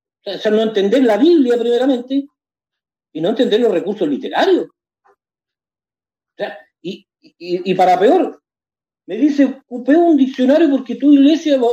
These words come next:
protestante. ¿Y cuándo yo soy protestante? Soy evangélico, nada de eso.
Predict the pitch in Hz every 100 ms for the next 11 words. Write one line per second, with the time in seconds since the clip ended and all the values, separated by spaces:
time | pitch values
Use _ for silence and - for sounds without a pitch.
0 | 202 214 214 190 - 349 - 294 370 349
1 | 285 262 202 202 196 175 320 392 - 240
2 | - 214 202 190 180 349 359 220 233 240
3 | 214 339 -